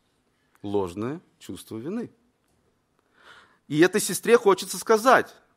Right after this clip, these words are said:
«Дорогая, давай откроем книгу пророка Иезекииля, восемнадцатая глава, двадцатый стих. Душа согрешающая, она умрёт.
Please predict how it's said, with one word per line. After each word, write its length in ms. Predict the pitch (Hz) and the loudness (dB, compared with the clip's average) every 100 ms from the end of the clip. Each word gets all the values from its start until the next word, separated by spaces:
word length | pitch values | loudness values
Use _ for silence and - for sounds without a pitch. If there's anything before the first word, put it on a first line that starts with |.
| _ - | _ -8
«Дорогая, 540 | 107 127 185 98 - _ | -6 -2 0 -2 -6 _
давай 260 | 98 101 170 | -6 0 -2
откроем 440 | 185 208 147 90 - _ _ _ _ | -2 -4 -4 -8 -16 _ _ _ _
книгу 200 | 117 180 | -8 -4
пророка 340 | 180 143 139 160 | -2 -2 -2 -6
Иезекииля, 500 | 147 143 98 87 87 _ _ _ _ _ | -8 -14 -14 -14 -16 _ _ _ _ _
восемнадцатая 580 | 95 104 104 156 - 185 | -12 -4 -2 -2 -2 -2
глава, 480 | 165 117 92 - _ | 0 0 -4 -8 _
двадцатый 460 | 78 - 120 131 160 | -16 -6 -2 -2 -6
стих. 340 | - 92 - _ _ _ _ _ - | -14 -18 -20 _ _ _ _ _ -6
Душа 720 | 131 - - 190 170 165 - _ | -4 0 6 8 8 6 -6 _
согрешающая, 1160 | - 139 123 135 - 185 254 254 - - - - _ _ | -8 -4 -4 -4 2 4 6 2 -4 -6 -8 -10 _ _
она 340 | 104 104 131 | -4 4 4
умрёт. 520 | - 170 139 98 85 | 4 0 -2 -2 -4